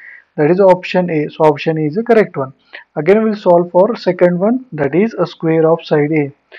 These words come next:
Now as we have a square of side A, so let's say this is the s-, square having side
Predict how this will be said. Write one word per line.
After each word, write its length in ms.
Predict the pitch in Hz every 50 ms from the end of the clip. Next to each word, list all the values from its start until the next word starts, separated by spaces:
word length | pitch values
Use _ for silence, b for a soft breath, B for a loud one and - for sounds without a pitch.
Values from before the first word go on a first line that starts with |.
| B B B B B -
Now 460 | 151 147 156 170 196 233 - - - -
as 240 | 165 160 170 170 170
we 180 | 170 185 185
have 220 | 185 180 185 180 185
a 60 | 185
square 520 | - - - - 190 190 190 170 151 151
of 200 | 147 156 156 -
side 340 | - - 160 151 151 156 156
A, 340 | 214 190 180 170 151 139 131
so 180 | - - 151 147
let's 400 | 147 143 147 156 156 151 - -
say 100 | 170 156
this 220 | 147 151 143 -
is 120 | 156 147 139
the 80 | 160
s-, 180 | 165 165 - _ _ _ _ _ _ -
square 400 | - - - - 151 151 165 170
having 320 | 165 165 151 143 151 147 143
side 360 | - - 143 139 147 185 285